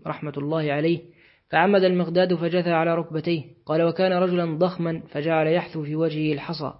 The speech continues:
فقال له عثمان: ما شأنك؟ فقال: قال رسول الله صلى الله عليه وسلم: إذا رأيتم المداحين فاحثوا في وجوههم التراب."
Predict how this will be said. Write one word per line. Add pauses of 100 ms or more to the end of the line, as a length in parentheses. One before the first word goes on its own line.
(520)
فقال
له
عثمان:
ما
شأنك؟ (300)
فقال:
قال
رسول
الله
صلى
الله
عليه
وسلم: (400)
إذا
رأيتم
المداحين
فاحثوا
في
وجوههم
التراب."